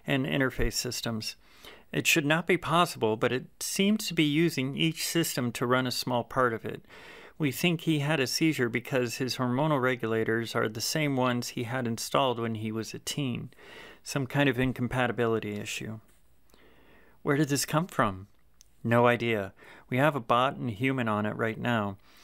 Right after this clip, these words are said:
As soon as we know, we will relay the information. Until then, we're going to put him in a Faraday cage in case the software can hop. Okay, thank you. Paige shakes the doctor's hand. Paige taps her necklace.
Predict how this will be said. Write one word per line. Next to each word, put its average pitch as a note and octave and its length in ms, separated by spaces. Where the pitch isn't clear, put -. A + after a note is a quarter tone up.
As - 60
soon F3 220
as E3+ 180
we D#3 100
know, B2 280
we A#2 120
will A2+ 220
relay C3 420
the A#2 160
information. A2+ 800
Until D3 380
then, C#3 240
we're C3 140
going C3 340
to - 100
put D3 240
him B2+ 160
in B2 140
a A#2 160
Faraday B2 480
cage A2+ 420
in A#2 140
case B2+ 360
the A#2 120
software A2+ 560
can A2 220
hop. - 340
Okay, A2 420
thank B2+ 320
you. G#2 220
Paige B2+ 260
shakes - 380
the A#2 80
doctor's A2 480
hand. G#2+ 320
Paige C#3+ 360
taps B2+ 300
her A#2+ 100
necklace. A2+ 640